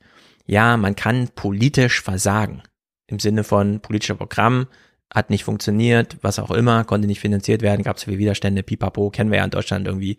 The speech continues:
Man will Windräder bauen, aber am Ende setzen sich auch Bürgerinitiativen durch, gehört ja auch zur Demokratie und so.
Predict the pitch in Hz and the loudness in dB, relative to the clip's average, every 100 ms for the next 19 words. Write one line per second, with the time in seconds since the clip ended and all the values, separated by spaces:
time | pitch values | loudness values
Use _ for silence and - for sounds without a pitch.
0 | - - - 117 127 160 131 143 113 110 | -10 -20 -4 2 6 6 6 4 4 4
1 | 104 92 110 107 95 92 87 101 98 101 | 4 4 4 4 2 0 0 0 -2 -4
2 | 107 - 101 101 98 104 123 110 110 - | -6 -6 -4 -4 -2 2 2 2 -2 -4
3 | 113 107 107 107 92 90 92 - 98 101 | -4 0 0 0 -4 -4 -6 -6 -4 -6
4 | 104 104 - 101 104 107 131 | -6 -8 -6 -4 -4 0 -2